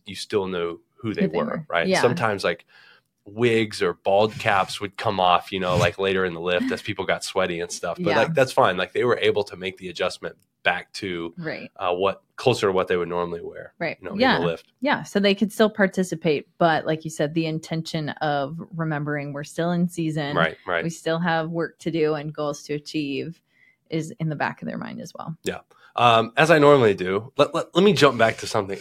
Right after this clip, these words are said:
Speaker 1: A question,
Speaker 2: <laughs>
Speaker 1: 'cause when you were talking about, uh, treats and, like, different, um,
Speaker 2: Mm-hmm.
Speaker 1: maybe combination ideas for alternatives,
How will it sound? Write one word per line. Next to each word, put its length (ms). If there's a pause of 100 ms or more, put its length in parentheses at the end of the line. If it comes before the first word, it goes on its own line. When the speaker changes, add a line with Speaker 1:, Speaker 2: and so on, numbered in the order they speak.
Speaker 1:
A 100
question, 480
Speaker 2:
<laughs> 20
Speaker 1:
'cause 220
when 160
you 60
were 60
talking 320
about, 400 (320)
uh, 220
treats 440
and, 100
like, 160
different, 380 (100)
um, 100 (160)
Speaker 2:
Mm-hmm. 180 (380)
Speaker 1:
maybe 420
combination 680
ideas 640
for 260
alternatives, 720